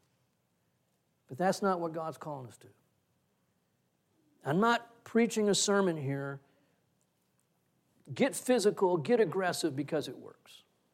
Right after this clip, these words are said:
I'm saying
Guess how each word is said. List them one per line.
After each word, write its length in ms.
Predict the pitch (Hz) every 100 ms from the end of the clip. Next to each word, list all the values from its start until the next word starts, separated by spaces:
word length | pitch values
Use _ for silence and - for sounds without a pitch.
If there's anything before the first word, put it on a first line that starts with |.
| _ _ _ _ _ _ _ _ _ _ _ _ _ _ _ _ _ _ -
I'm 200 | 202 196
saying 580 | - 175 156 151 143